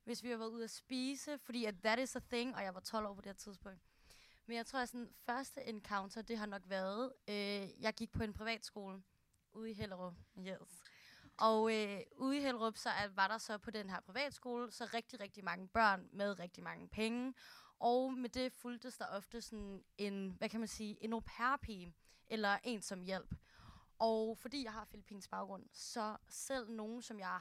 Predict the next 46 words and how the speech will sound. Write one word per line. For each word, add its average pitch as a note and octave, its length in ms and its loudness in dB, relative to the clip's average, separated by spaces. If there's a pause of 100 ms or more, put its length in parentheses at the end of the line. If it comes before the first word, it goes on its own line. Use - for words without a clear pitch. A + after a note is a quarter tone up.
har E3+ 360 -2
gået F#3 120 -8
i F#3 40 -10
skole C4 280 -4
med, C4+ 140 -8
siden A#3+ 160 -10
jeg F#3+ 80 -8
var F#3 60 -8
seks - 280 -2
år, G#3 180 2 (640)
havde B3 260 0
simpelthen A3 260 -6
en F3 40 -14
forestilling A3 500 -2
om, G3 200 4 (440)
at F#3 160 -2
jeg G#3+ 340 6
så - 220 -2
også F#3+ 360 -2
var F3 340 0
en G3 100 0
au A3 60 8
pair-pige. G#3 520 4 (800)
Og A#3+ 160 6
det B3+ 260 2 (100)
var A#3+ 120 2
virkelig C#4 540 0
chokerende A#3+ 520 0
for G3+ 200 2
mig, C4 200 0
men A#3 160 0
hvad G#3+ 140 2
jeg A3+ 220 0
tydeligt D4 360 -2
kan A#3 120 -6
huske, A3 420 -6
var, G3 280 -2 (220)
at - 420 -4 (480)
på B3 100 0
et A3+ 80 2
tidspunkt, C#4+ 460 -4
så - 80 -14
bliver G#3+ 140 -4
jeg G3 60 -6
ringet F#3 220 -10
op. - 260 -2